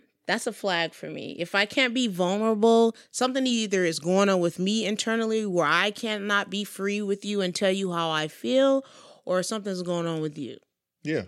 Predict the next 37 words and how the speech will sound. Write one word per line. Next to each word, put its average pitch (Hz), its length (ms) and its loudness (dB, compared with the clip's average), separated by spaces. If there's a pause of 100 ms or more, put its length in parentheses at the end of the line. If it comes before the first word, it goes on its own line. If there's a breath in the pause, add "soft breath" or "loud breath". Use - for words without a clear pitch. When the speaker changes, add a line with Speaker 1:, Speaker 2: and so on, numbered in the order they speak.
(160)
Speaker 1:
You 170 140 -4
know? 185 240 -2
Speaker 2:
Yeah. 135 140 -4 (920)
Yeah, 131 60 -10
Speaker 1:
You 120 80 0
Speaker 2:
you 120 40 2
Speaker 1:
should 139 160 0
be 208 60 4
able 190 160 2
to 175 60 -8
be 156 140 -6
free. - 340 -14 (420)
Speaker 2:
You 226 80 -2
know, 151 240 4
I 151 80 -2
mean, 156 320 0 (280 loud breath)
all 180 180 4
of 175 80 4
us 156 120 2
have 127 160 2
issues. - 520 -4 (100)
Speaker 1:
We 226 160 -8
Speaker 2:
You 240 60 -6
Speaker 1:
do. 240 160 -2
Speaker 2:
know, 98 220 -4 (120)
um, 98 380 -2
but 110 220 0
most 156 280 0
of 170 60 -4
our 131 100 -2
issues 123 460 -4
seem 139 260 -6
to 113 240 0 (520 soft breath)
cause 117 640 0
breakdowns 101 800 0
in 95 320 -6
communication, 92 840 -8